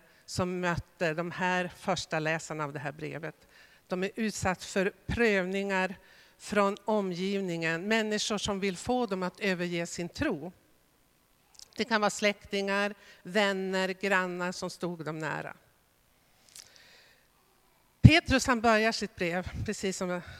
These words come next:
har läst här, om att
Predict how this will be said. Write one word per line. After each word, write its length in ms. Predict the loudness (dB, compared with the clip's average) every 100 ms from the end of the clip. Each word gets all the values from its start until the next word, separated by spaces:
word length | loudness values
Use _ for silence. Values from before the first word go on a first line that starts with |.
| -10
har 60 | -4
läst 380 | -2 -2 -6
här, 220 | -6 -6 -8 -18 -20 -20 _ _ _ -20 -18 -4
om 200 | 0 0
att 300 | -2 -6